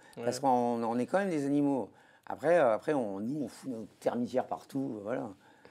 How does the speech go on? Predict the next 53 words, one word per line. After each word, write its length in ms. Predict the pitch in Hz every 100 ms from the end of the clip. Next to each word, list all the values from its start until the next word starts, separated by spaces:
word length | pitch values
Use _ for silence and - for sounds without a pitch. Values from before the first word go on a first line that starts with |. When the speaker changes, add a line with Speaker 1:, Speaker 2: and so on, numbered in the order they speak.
| _ -
Speaker 1:
Ouais. 60 | 147
Speaker 2:
Euh, 340 | 127 101 101
voilà, 200 | 117 135 104
mais, 120 | 98 95 _ - -
mais 60 | 127
il 40 |
faut 100 | 123
pas 120 | 170
oublier 280 | 165 131 196
que, 60 | 160
par 140 | 113
exemple, 200 | 120 156
sous 140 | 143 104
Paris, 400 | 110 101 165 214 _ _ _ _ _ _ _ _ -
en 140 | 110
fait, 200 | 127 156
il 40 | 127
y 20 |
a 40 |
la 60 | 98
plus 120 | 123
grande, 300 | 120 156 151
euh, 380 | 117 107 104 101
fourmilière 340 | - 120 120
du 80 | 117
monde. 240 | 104 95 92
En 40 |
fait, 1200 | - _ _ _ _ _ _ _ _ _ _ -
Speaker 1:
Fourmilière, 280 | 185 160 143
Speaker 2:
elle 60 | -
s'étend 540 | 160 123 156 151 160
Speaker 1:
ouais. 60 | 180
Speaker 2:
de 40 |
la 100 | 143
Picardie 840 | 113 135 127 110 117 131 135 147 147 - - _ _ _ _
jusqu'à, 260 | - - 110
jusqu'aux 460 | - 117 110 107 107
Yvelines, 760 | 110 104 107 110 104 127 151 113
elle 60 |
est 40 | 98
complètement 280 | - 131 127
sous 120 | -
Paris. 340 | 110 101 131 - - - _ -
Il 20 |
n'y 60 |
a 40 | 107
qu'une 160 | 120
seule 180 | 117 101
reine. 280 | 95 95 87 - _ _ _ _ _
C'est 160 | - -
la 40 |
plus 140 | - 135
grande 260 | 120 120